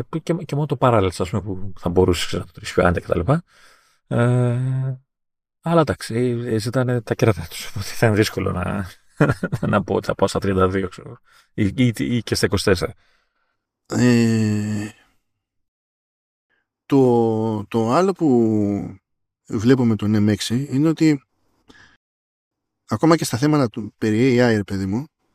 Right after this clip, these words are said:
Speaker 2: κάθε χρόνο πιάνουμε μια μπάντα και τις πρόχνουνε. Οπότε είχαμε τη φάση, ξέρω εγώ, με,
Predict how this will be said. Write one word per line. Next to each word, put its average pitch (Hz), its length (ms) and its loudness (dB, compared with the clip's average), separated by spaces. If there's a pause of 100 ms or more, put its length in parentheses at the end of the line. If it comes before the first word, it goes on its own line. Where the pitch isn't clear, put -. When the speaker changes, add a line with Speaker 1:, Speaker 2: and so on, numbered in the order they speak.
(120)
Speaker 2:
κάθε 165 260 0
χρόνο 123 440 0
πιάνουμε 180 300 -2
μια 175 200 -2
μπάντα 160 360 4 (580)
και - 100 -8
τις - 100 -6
πρόχνουνε. 98 420 4 (2250)
Οπότε 170 380 2
είχαμε 107 1400 0
τη 101 300 2
φάση, 147 400 0
ξέρω 113 200 -2
εγώ, 131 1160 -2
με, 98 560 0